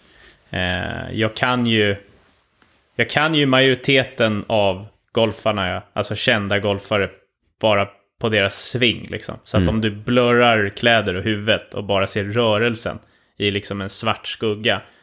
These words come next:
Speaker 1: så kan man ju det. Och det är, är ju ganska, liksom, så här,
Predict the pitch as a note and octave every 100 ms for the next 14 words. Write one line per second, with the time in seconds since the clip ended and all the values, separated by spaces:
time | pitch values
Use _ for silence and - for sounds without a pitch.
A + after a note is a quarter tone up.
0 | _ A2+ - D#3 D#3 A2+ F#2 G2 - -
1 | _ _ _ _ _ _ A2 A#2+ B2 A#2
2 | A#2 A#2 A2+ A2 - A2+ A2 A2 G#2+ G#2
3 | G2 G2 G#2 G2 G2 G2